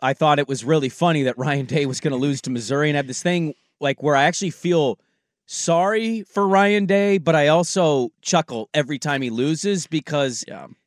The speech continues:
Speaker 1: Ohio State fan kinda doesn't like him.
Speaker 2: It's a good way to encapsulate it. I kinda do feel bad for him at this point.
Speaker 1: But also stop dyeing your beard.
Speaker 2: <laughs>
Speaker 1: Just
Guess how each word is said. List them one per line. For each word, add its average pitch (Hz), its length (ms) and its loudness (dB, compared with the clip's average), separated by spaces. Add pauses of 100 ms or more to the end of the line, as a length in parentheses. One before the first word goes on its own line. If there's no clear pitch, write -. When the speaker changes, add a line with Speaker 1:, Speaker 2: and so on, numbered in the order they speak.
(200)
Speaker 1:
Ohio 147 260 2
State 135 320 -2
fan 131 300 -2
kinda 139 280 -6
doesn't 135 280 -6
like 127 240 -2
him. 180 260 0 (140)
Speaker 2:
It's - 80 -10
a 185 80 0
good 208 220 4
way 196 160 2
to 190 80 4
encapsulate 147 640 -2
it. 92 100 -12
I 151 120 -2
kinda 254 280 -2
do 226 140 0
feel 240 160 2
bad 185 260 0
for 180 140 -2
him 143 80 -2
at 127 100 -8
this 123 160 -12
point. 104 320 -12
Speaker 1:
But 170 100 0
also 190 280 0
stop 175 300 0
dyeing 156 300 2
your 131 120 -4
beard. 120 400 -4 (160)
Speaker 2:
<laughs> 214 160 -4
Speaker 1:
Just 143 160 -4